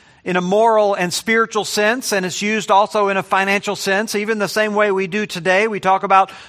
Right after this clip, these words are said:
loan forgiveness or debt forgiveness, where you have the same kind of,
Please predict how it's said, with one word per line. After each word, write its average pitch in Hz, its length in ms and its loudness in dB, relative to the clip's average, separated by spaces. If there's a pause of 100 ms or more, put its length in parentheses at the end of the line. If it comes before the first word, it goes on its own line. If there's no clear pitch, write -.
(100)
loan 202 480 2
forgiveness 202 680 -2
or 160 140 -2
debt 190 340 2
forgiveness, 190 1000 -6 (800)
where 165 120 -6
you 185 60 0
have 233 140 4
the 220 100 -2
same 247 320 0
kind 233 420 0
of, 196 200 2